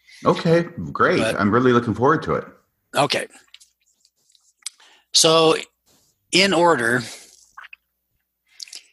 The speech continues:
Speaker 2: when I was a twenty-five-year-old graduate student at the University of Florida, I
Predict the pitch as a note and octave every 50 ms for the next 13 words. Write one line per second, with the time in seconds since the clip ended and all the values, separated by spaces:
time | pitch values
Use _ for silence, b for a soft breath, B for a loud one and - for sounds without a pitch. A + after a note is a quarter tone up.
0 | B B B B B B B B B B - C#3+ C#3+ D3+ E3+ D#3 D3 D3+ - -
1 | B2+ B2+ B2+ B2 A#2 - - E3 F3 E3+ D#3+ - D#3 D3 C3 C3+ D3 D3 C#3+ C3+
2 | B2 A2 C3 C3+ C#3 D3 C3 B2+ B2 G2 - - - A#2+ A2+ A#2+ A#2+ A2 - A#2
3 | A#2+ B2 A2+ B2 B2+ - - A#2 A2+ - - - - C3+ C3+ C#3 C#3+ C3+ A#2 G#2
4 | G2 G2+ A2 A2+ A2+ A2+ A2+ A2+ A2+ A2